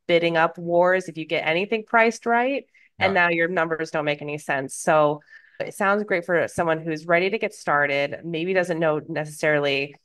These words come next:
Speaker 1: ha-, or have the systems in place or know where to invest,
Speaker 2: Mm-hmm.
Speaker 1: and they can go through your system.
Speaker 2: Yeah, absolutely. And we've basically switched this around now so that ninety-five percent, ninety-seven percent of our clients are successful. They're able to
Speaker 1: Nice.
Speaker 2: do a deal and complete.
Speaker 1: That's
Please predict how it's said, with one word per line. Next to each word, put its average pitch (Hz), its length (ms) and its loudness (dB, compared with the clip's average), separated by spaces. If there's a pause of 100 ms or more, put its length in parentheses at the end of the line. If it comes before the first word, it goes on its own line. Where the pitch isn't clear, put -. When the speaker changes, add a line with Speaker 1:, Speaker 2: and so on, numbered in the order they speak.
(220)
Speaker 1:
ha-, - 140 -2
or 170 60 0
have 160 240 2
the 156 80 -8
systems 160 380 -6
in 156 100 -6
place 151 260 -2
or 156 60 -2
know 147 160 4
where 143 280 2
to 190 120 0
invest, 247 640 -2 (160)
Speaker 2:
Mm-hmm. 117 220 -4
Speaker 1:
and 170 340 0
they 165 80 -2
can 180 160 -8
go 165 220 4
through 196 220 -4
your 220 140 0
system. - 380 -10 (420)
Speaker 2:
Yeah, 127 160 2
absolutely. 104 680 -2
And 110 300 -4
we've 117 180 2
basically 143 420 4
switched 107 500 -2
this 117 200 0
around 110 380 -2
now 82 220 -6
so 98 160 -10
that 87 400 -6 (300)
ninety-five 110 880 0
percent, 82 480 -8 (160)
ninety-seven 95 680 -4
percent 90 320 -8
of 82 80 -10
our 82 140 -8
clients 92 500 -6
are 95 160 -2
successful. - 580 -8
They're 85 200 -8
able 330 320 -2
to 269 180 -6
Speaker 1:
Nice. - 480 -12
Speaker 2:
do - 80 -6
a - 40 -4
deal 80 280 -6
and 80 200 -12
complete. 82 240 -4
Speaker 1:
That's 302 200 -2